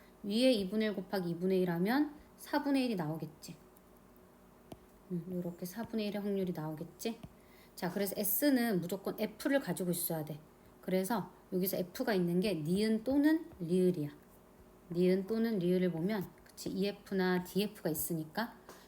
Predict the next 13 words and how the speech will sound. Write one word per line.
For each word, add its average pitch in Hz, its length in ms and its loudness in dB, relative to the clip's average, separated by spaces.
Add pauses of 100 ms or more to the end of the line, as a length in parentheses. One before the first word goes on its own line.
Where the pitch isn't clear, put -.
(120)
자, 175 160 -4
그래서 185 260 0
일단 185 240 0
여기까지는 220 540 -2
확인할 233 340 -2
수 214 140 -6
있고, 185 380 -4 (500)
자, 165 180 -8
그 - 100 -12
다음에 185 560 2 (1200)
색깔을 240 500 -4
좀 208 120 -4
바꿔서 175 640 -6